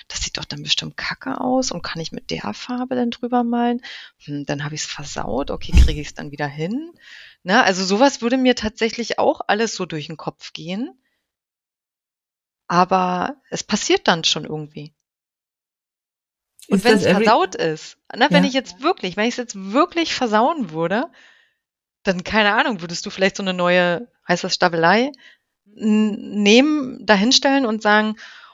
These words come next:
Speaker 1: "Okay, Manni, das war jetzt nix, äh, wir machen noch mal neu." <laughs>
Speaker 2: Ja, wie auch immer, genau. Auf jeden Fall würde ich dir eine Lösung anbieten.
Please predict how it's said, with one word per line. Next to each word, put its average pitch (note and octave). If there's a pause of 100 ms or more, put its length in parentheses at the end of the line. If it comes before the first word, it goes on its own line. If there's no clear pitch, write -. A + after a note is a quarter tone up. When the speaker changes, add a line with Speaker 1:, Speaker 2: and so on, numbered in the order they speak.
(120)
Speaker 1:
"Okay, C#4
Manni, E4
das D4
war B3
jetzt A3+ (100)
nix, -
äh, - (380)
wir A#3+
machen G#3+
noch G3
mal F#3
neu." D3+
<laughs> -
Speaker 2:
Ja, A#3 (260)
wie G#3+
auch G#3
immer, F#3+
genau. F#3
Auf F3
jeden G3
Fall G3
würde F#3+
ich F#3+
dir F3+
eine F3
Lösung F3+
anbieten. E3+